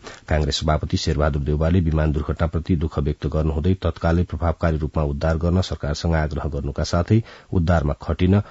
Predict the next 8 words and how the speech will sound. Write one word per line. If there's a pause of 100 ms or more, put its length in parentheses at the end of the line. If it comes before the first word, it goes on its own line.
(220)
नेपाली
कांग्रेसका
नेता
कार्यकर्तालाई
निर्देश
पनि
गर्नुभएको
छ।